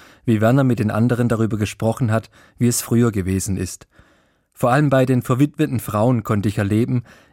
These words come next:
wie witzig und charmant mein alter Freund eigentlich ist. Er ist in jedes Haus gegangen und war überall willkommen.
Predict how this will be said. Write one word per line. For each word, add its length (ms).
wie 160
witzig 360
und 160
charmant 540
mein 180
alter 240
Freund 360
eigentlich 420
ist. 320
Er 120
ist 140
in 100
jedes 360
Haus 260
gegangen 480
und 180
war 180
überall 420
willkommen. 560